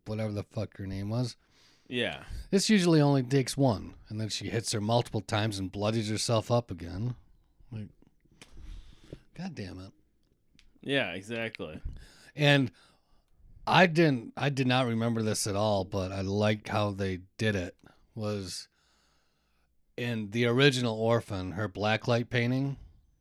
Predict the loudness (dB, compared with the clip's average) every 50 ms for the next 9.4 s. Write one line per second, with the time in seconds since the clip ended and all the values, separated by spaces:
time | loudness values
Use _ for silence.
0 | _ -12 -4 0 4 4 6 6 4 4 4 4 4 4 2 2 2 2 2 0
1 | 0 0 0 0 -2 -4 -6 -6 -6 -4 -4 -4 -2 -4 -4 -6 -6 -6 -6 -4
2 | -2 0 2 2 4 2 2 2 4 6 6 6 6 4 4 4 6 6 6 6
3 | 4 2 0 0 0 2 2 2 2 0 -2 -2 -2 -2 -2 0 0 2 2 2
4 | 0 -4 -4 -2 0 2 4 4 2 2 0 -6 -8 -8 -6 -4 -4 -4 -4 -2
5 | -2 2 4 6 6 6 6 6 6 6 6 6 6 6 6 4 4 2 2 2
6 | 4 4 4 4 2 0 -2 -2 -4 -4 -4 -2 -2 -2 -2 -2 -2 -2 -2 -4
7 | -4 -6 -8 -10 -8 -8 -6 -4 -4 -4 -4 -4 -4 -4 -4 -4 -2 -4 -6 -4
8 | -2 -2 0 0 0 0 0 0 -2 -2 -4 -4 -4 -6 -6 -4 -2 0 0 0
9 | -2 -2 -4 0 2 2 2 0